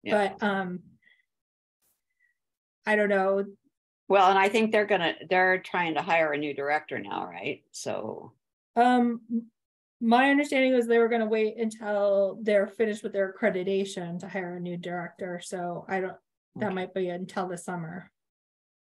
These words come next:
Speaker 1: Yeah, but I mean, within the next.
Speaker 2: Yeah.
Speaker 1: Yeah.
Speaker 2: Yeah, so I
Speaker 1: Yeah.
Speaker 2: think just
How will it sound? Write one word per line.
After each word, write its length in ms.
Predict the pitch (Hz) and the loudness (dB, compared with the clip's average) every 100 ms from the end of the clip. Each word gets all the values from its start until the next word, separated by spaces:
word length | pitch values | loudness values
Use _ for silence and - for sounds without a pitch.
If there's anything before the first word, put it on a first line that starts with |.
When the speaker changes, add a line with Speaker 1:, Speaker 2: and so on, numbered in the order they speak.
| _ _ - | _ _ -2
Speaker 1:
Yeah, 260 | 151 135 - _ | 0 0 -2 _
but 120 | 160 | 2
I 120 | 139 | 4
mean, 280 | 143 135 127 | 2 0 0
within 360 | 135 131 143 135 | -2 -2 -2 -2
the 80 | 131 | -2
next. 640 | 117 117 - - - - _ _ 226 | -4 -6 -8 -10 -12 -20 _ _ 0
Speaker 2:
Yeah. 220 | 202 - - _ _ _ _ _ _ _ _ _ _ - | 0 0 -12 _ _ _ _ _ _ _ _ _ _ -10
Speaker 1:
Yeah. 160 | - - _ _ _ _ _ _ | -10 -10 _ _ _ _ _ _
Speaker 2:
Yeah, 340 | 233 220 180 175 | 2 4 2 -4
so 220 | - 247 | 0 2
I 60 | |
Speaker 1:
Yeah. 60 | 254 | 2
Speaker 2:
think 220 | 294 269 | 2 0
just 180 | 269 | -2